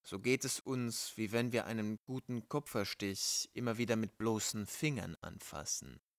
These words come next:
Eines Tages haben wir schlechtes, beschmutztes Papier und nichts weiter mehr in den Händen. Auch die Seele eines Menschen wird durch beständiges Angreifen endlich abgegriffen.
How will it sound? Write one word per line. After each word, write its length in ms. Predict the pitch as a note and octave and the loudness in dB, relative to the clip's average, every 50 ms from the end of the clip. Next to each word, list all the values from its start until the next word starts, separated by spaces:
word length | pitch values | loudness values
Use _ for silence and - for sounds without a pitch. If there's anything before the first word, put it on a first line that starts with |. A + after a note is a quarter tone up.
| _ _ _ _ _ _ _ _ _ _ _ _ _ _ _ _ - | _ _ _ _ _ _ _ _ _ _ _ _ _ _ _ _ -2
Eines 320 | G#2+ A2+ A#2+ A2 - - | 0 0 0 0 -2 2
Tages 680 | - G#2+ G#2 G2+ G#2 G2+ F#2+ G#2+ G2+ - - - - - | 6 6 8 8 8 6 2 0 0 0 0 -2 -2 -2
haben 200 | G2+ G2 A2+ G#2 | -2 -2 0 0
wir 100 | G2+ F#2 | 0 0
schlechtes, 680 | - - - A#2 B2 A#2+ - - - - B2 - - - | 0 2 4 6 4 4 4 0 -2 -2 0 0 -2 -2
beschmutztes 720 | - A2+ - - - B2+ C#3 C#3 - - - - A#2 - | -2 -2 -2 0 0 2 2 2 2 0 0 0 0 0
Papier 760 | - - B2+ - - - - E3+ D3+ A#2+ G2 - - - - - _ _ _ _ _ _ _ _ _ | 2 2 2 2 2 0 2 4 4 6 4 4 0 -4 -8 -12 _ _ _ _ _ _ _ _ _
und 140 | - G#2 - | -6 -4 -2
nichts 360 | A#2 C#3 D3 - - - - | 0 0 0 0 0 2 6
weiter 320 | A#2 A#2+ C3 C3+ - A#2+ G#2+ | 8 8 8 8 8 6 4
mehr 360 | G#2 G#2 G2+ G2+ G2 G2 F#2 | 4 4 4 4 2 2 0
in 100 | G2+ G2 | 0 -2
den 140 | G2 F#2 F2+ | -2 -2 -2
Händen. 600 | G2+ G2+ G2+ F#2+ F2+ - - F2 F#2 F#2 F2+ - _ _ _ _ _ _ _ _ _ _ _ _ _ _ _ _ _ _ _ _ | -2 -4 -4 -4 -6 -8 -8 -8 -8 -6 -8 -10 _ _ _ _ _ _ _ _ _ _ _ _ _ _ _ _ _ _ _ _
Auch 140 | - F#2 - | -6 -6 -6
die 160 | - - G2 | -4 -2 0
Seele 480 | F#2 F2 F#2+ A#2 B2+ C3 C3 A#2 G2+ - | 2 2 4 4 4 4 4 2 2 0
eines 320 | - F2+ F2+ F2 - - | 0 -2 -2 -4 -4 -4
Menschen 680 | F#2+ F#2+ F#2+ F#2 F2+ - - - F#2 E2+ E2 E2 D#2+ - | -2 -4 -4 -4 -4 -4 -6 -6 -6 -8 -8 -10 -10 -10
wird 160 | - F#2 - - | -8 -6 -4 -4
durch 160 | G2+ - - | -4 -4 -4
beständiges 760 | - G2 - - - A#2 A#2 A#2+ B2 A#2 - A2+ - - - | -2 -2 0 2 4 4 4 4 2 2 4 4 4 4 4
Angreifen 880 | A2+ A2+ A2+ A2+ A2+ G#2 G2 G#2 G#2 G#2 G2 - - - G#2 G2+ G2 G2+ | 2 2 2 2 0 2 2 4 4 2 2 -2 -4 -6 -4 -4 -4 -4
endlich 460 | - G#2 G2+ - - G2+ F#2+ - - - | -6 -6 -6 -6 -6 -6 -6 -6 -4 -6
abgegriffen. 920 | A#2 - - - E2 D#2+ - - - B1+ C2 - - - D2 C#2+ - | -6 -6 -8 -10 -12 -12 -12 -12 -12 -12 -10 -10 -10 -10 -10 -12 -12